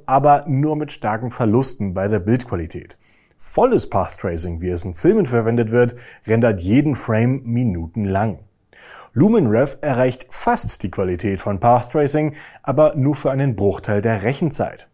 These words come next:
Bis wir das Ganze in Videospielen sehen werden, dauert es aber vermutlich doch noch etwas, denn ganz ohne Rechenleistung geht's natürlich auch nicht. Für ein Bild in acht K Auflösung benötigte das System von Brown mit R T X fünfzig neunzig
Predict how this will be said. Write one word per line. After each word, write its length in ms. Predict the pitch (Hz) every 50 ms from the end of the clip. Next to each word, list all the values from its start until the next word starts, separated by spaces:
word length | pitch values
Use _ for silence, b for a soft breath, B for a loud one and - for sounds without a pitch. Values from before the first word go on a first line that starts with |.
| _ _ _
Bis 160 | _ 110 92
wir 80 | 98 107
das 160 | 107 101 -
Ganze 300 | - 123 120 120 110 113
in 100 | 98 95
Videospielen 540 | 92 117 117 120 113 - - 117 107 104 101
sehen 280 | 92 107 123 143 156 139
werden, 320 | 139 139 139 131 127 110
dauert 280 | 107 110 117 123 120 117
es 100 | 107 113
aber 160 | 110 113 110
vermutlich 560 | 107 113 113 113 117 113 117 117 110 - -
doch 220 | - 123 110 -
noch 180 | - 92 87 95
etwas, 400 | 98 95 92 101 101 101 - B B B B B B B -
denn 200 | 107 95 95 95
ganz 340 | 117 120 131 131 - - - _
ohne 320 | 120 117 131 143 147 135
Rechenleistung 800 | 131 127 120 113 120 113 110 110 107 - 120 110 107 98 90 -
geht's 260 | - 92 80 - -
natürlich 500 | 95 85 - 95 101 120 123 - - _
auch 240 | - 90 90 - -
nicht. 320 | 82 78 - - - _ _ _ _ _ _
Für 160 | _ - 127 113
ein 140 | 107 107
Bild 240 | 98 117 131 147 151
in 180 | - 113 101 -
acht 260 | - 120 - - _
K 180 | - 143 160 160
Auflösung 520 | 135 143 120 139 135 127 123 131 127 120 B B B B B
benötigte 640 | - 135 165 185 185 - 165 139 - 147 143 135
das 280 | 135 - 131 123 - -
System 380 | 113 104 - - 113 113 117
von 200 | 104 101 92 90
Brown 300 | 85 95 98 107 123 127
mit 260 | 107 92 87 85 - -
R 100 | 104 90
T 180 | - 95 92
X 140 | 98 92 -
fünfzig 360 | - 110 90 - - 98 85 107
neunzig 400 | 113 123 123 120 127 123 120